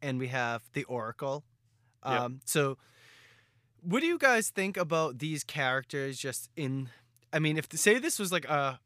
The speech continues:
Speaker 1: theatrical <laughs> release, but thank God it wasn't. Like, do you think those, those characters fit in with the timeless characters, or do you think that they seem, like, straight to, straight to V-, V H S?
Speaker 2: I'll let you start.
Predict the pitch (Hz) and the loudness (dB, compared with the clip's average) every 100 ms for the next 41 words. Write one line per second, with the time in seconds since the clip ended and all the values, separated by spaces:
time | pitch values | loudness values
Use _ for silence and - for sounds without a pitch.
0 | - - 131 120 156 - 117 123 110 131 | -14 -4 -2 0 0 -2 -6 -8 -8 -8
1 | 110 - - 117 127 107 123 120 113 135 | -8 -10 -6 -6 -4 -6 -4 -6 -6 -12
2 | - - - - _ - 151 - 170 160 | -14 -20 -20 -20 _ -2 0 2 0 2
3 | 170 160 156 151 - _ - 147 - 143 | 2 4 2 2 -6 _ -4 -4 0 0
4 | 135 135 143 135 - - 123 - - 160 | 2 0 -6 -8 -12 -16 -16 -10 -4 -2
5 | 147 139 147 160 185 - 196 180 190 208 | 0 -2 -2 -4 -6 -2 0 0 0 -4
6 | - 220 196 202 208 208 208 - 143 127 | -6 -4 -2 -2 -4 -4 -4 -2 0 2
7 | 127 120 120 127 127 120 117 123 113 104 | 2 0 -4 -6 -6 -6 -8 -8 -8 -8
8 | - 113 107 101 98 101 - _ _ _ | -8 -8 -8 -10 -12 -16 -20 _ _ _
9 | _ - - 107 - 92 _ - - 113 | _ -12 -8 -8 -10 -18 _ -14 -8 -8
10 | 101 107 101 95 98 - 117 107 127 120 | -8 -12 -12 -12 -14 -12 -12 -6 -2 -2
11 | 113 113 - 107 110 | -2 -4 -6 -8 -10